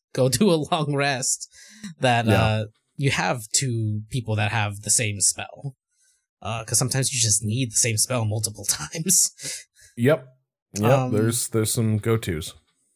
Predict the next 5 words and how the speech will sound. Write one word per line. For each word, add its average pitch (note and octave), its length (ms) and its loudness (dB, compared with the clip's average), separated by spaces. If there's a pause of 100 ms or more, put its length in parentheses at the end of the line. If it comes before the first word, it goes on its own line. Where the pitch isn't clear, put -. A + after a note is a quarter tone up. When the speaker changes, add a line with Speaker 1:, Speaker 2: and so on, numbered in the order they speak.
(160)
Speaker 1:
And D3 160 -2
it's D3 160 2
just E3 220 2
like, C#3+ 280 2 (1800)
yeah, F3 240 2